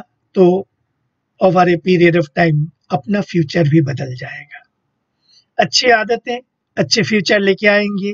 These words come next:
बुरी आदतें बुरी futures लेके आएंगे।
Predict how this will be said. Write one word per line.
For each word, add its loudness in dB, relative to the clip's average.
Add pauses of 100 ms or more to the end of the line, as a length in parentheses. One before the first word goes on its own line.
बुरी 4
आदतें -2 (600)
बुरी 4
futures -6
लेके -8
आएंगे। -14